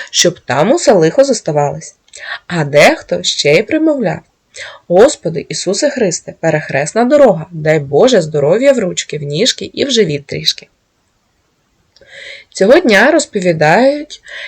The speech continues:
як важливо обкурити житлове приміщення свічками. Особливо це стосувалось пасічників, у яких був віск. А жінка мала з чистими помислами в гарному настрої пекти паски.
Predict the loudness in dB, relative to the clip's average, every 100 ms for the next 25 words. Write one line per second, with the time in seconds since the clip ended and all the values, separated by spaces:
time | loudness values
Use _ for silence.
0 | -14 0 2 2 0 0 2 0 2 0
1 | 0 -2 -6 -6 0 2 2 0 0 0
2 | 0 2 0 -2 -4 -4 -4 -4 -4 -4
3 | -4 -6 -10 -12 -16 _ _ _ -20 -20
4 | -20 -20 -20 -20 -12 -2 2 2 2 0
5 | 0 0 0 0 0 0 -4 0 2 2
6 | 2 0 -2 -2 -4 -6 -8 -16 -18 -10
7 | -8 -4 0 0 0 -2 -6 -10 -16 _
8 | _ -20 -16 -16 -6 2 2 2 0 -2
9 | 0 2 4 2 0 -4 -6 -6 -6 -6
10 | -2 0 0 -2 -2 -2 -2 0 0 0
11 | 0 -2 -4 -4 -6 -4 -2 0 -2 -4
12 | -4 -2 -6 -6 -14